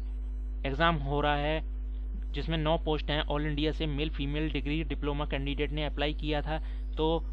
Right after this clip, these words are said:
इसमें आपके admit card आउट हो चुके हैं और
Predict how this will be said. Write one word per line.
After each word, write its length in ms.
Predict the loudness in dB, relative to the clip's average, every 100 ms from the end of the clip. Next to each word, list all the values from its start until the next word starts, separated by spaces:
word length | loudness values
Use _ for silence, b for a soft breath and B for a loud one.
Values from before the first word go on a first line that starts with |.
| -4 -4
इसमें 320 | -2 0 0 -2 -4 -4 0
आपके 360 | 0 0 0
admit 440 | 2 2 0 0 2
card 220 | 2 2
आउट 260 | 2 2 2
हो 100 | 0
चुके 240 | 0 0
हैं 220 | 0 0
और 560 | 0 0 2 2 0